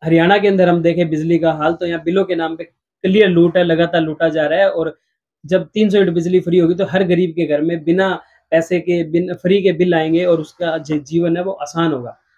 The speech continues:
और दूसरी जो गारंटी है जो आम आदमी पार्टी ने हरियाणा के लिए दी है वो है महिलाओं के लिए एक हजार रुपया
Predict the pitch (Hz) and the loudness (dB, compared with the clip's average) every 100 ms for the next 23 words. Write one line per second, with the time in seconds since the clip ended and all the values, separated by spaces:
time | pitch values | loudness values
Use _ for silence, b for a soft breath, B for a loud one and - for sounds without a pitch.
0 | _ 147 139 185 202 226 233 220 - _ | _ -12 0 0 2 0 0 -4 -10 _
1 | _ _ _ _ _ _ _ _ _ 160 | _ _ _ _ _ _ _ _ _ 2
2 | 196 196 170 175 180 190 202 196 180 185 | 4 4 2 2 2 2 4 4 2 2
3 | 175 160 160 180 175 175 170 156 170 160 | 2 2 0 2 2 2 0 0 0 -2
4 | 147 147 180 180 180 - 175 165 165 165 | 0 0 0 -2 -4 -10 -2 2 2 2
5 | 170 180 180 165 151 160 180 196 - 175 | 2 2 0 -2 0 2 4 2 -2 -8
6 | 175 185 175 170 147 196 156 156 160 175 | -4 -4 -6 -6 -2 -2 -2 -6 -2 -2